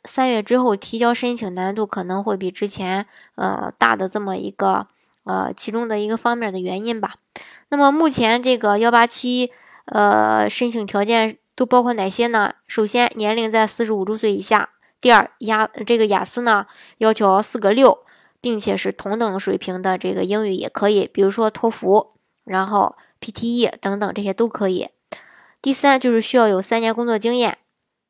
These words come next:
然后第四呢，提名职业在澳洲移民局规定的职业列表上。嗯，这是目前这个澳洲幺八七雇主担保移民的一个申请要求。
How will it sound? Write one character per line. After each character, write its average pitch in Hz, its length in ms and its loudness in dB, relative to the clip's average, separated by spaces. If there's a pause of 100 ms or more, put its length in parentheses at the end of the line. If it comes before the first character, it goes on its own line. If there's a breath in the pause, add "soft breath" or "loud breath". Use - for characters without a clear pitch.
(220)
然 214 160 2
后 240 140 2
第 254 120 -2
四 285 220 -2
呢， 214 220 2 (240)
提 - 260 -4
名 247 240 0
职 226 140 -2
业 226 180 4
在 208 160 0
澳 214 180 4
洲 220 160 0
移 202 200 -6
民 220 180 -6
局 208 140 -8
规 220 200 -2
定 214 140 -2
的 185 100 -4
职 190 140 -6
业 196 140 0
列 196 120 0
表 180 200 -6
上。 - 240 -6 (1120 soft breath)
嗯， 196 340 -2
这 220 120 -2
是 220 100 -4
目 233 220 0
前 196 260 -4
这 202 100 -2
个 - 340 -4
澳 214 220 2
洲 220 440 2
幺 226 100 2
八 220 160 2
七 247 260 -4
雇 226 160 -2
主 185 60 -2
担 180 180 -2
保 175 140 -4
移 175 140 -8
民 185 200 -8
的 185 140 -4
一 180 100 -6
个 185 120 -6
申 190 180 -8
请 185 160 -10
要 180 180 -2
求。 - 220 -8